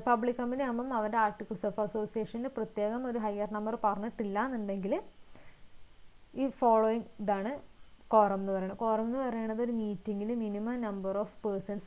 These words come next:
present ആവേണ്ടതാണ് quorum എന്ന് പറയുന്നത്. അതായത് മീറ്റിംഗ് കണ്ടക്ട് ചെയ്യാൻ വേണ്ടിയിട്ട് മിനിമം എത്ര ആൾക്കാർ വേണമെന്നുള്ളതാണ് quorum എന്നുകൊണ്ട് ഉദ്ദേശിക്കുന്നത്. അപ്പോൾ പബ്ലിക് കമ്പനി ആകുമ്പം ടു വൺ തൗസൻഡ്, I mean, തൗസൻഡ് ആൾക്കാരിൽ കുറവാണ് മെമ്പേഴ്സ് എന്നുണ്ടെങ്കിൽ, അതായത് മീറ്റിംഗ് നടക്കുന്ന ഡേറ്റിന് നോക്കുമ്പം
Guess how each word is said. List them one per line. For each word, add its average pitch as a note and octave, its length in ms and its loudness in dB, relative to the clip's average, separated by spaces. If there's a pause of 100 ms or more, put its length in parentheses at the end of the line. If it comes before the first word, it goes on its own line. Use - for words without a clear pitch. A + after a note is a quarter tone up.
(100)
present G3 380 -4
ആവേണ്ടതാണ് F#3+ 600 -4
quorum G3 400 -2
എന്ന് F#3+ 140 -4
പറയുന്നത്. F#3+ 260 -6
അതായത് G#3+ 160 -2
മീറ്റിംഗ് G#3 500 -6
കണ്ടക്ട് F#3+ 300 -6
ചെയ്യാൻ G3 180 -4
വേണ്ടിയിട്ട് F#3+ 400 -6
മിനിമം A3+ 360 -2
എത്ര - 220 -4
ആൾക്കാർ F#3+ 320 -2
വേണമെന്നുള്ളതാണ് F#3+ 600 -4
quorum G3 360 0
എന്നുകൊണ്ട് F#3+ 300 -4
ഉദ്ദേശിക്കുന്നത്. F#3+ 600 -4 (720)
അപ്പോൾ A3 320 0 (100)
പബ്ലിക് B3 300 2
കമ്പനി A3 320 -2
ആകുമ്പം G3 600 -2 (580)
ടു A#3+ 40 2
വൺ A#3+ 320 4 (120)
തൗസൻഡ്, B3+ 500 2 (200)
I G#3 120 -2
mean, G3 240 -4
തൗസൻഡ് A3 400 4
ആൾക്കാരിൽ A3 440 2
കുറവാണ് G#3 640 2 (400)
മെമ്പേഴ്സ് G3 400 0
എന്നുണ്ടെങ്കിൽ, G3 480 -2
അതായത് G3+ 280 0
മീറ്റിംഗ് A3 460 -2
നടക്കുന്ന A3 500 0
ഡേറ്റിന് G3+ 480 0
നോക്കുമ്പം G3 520 -2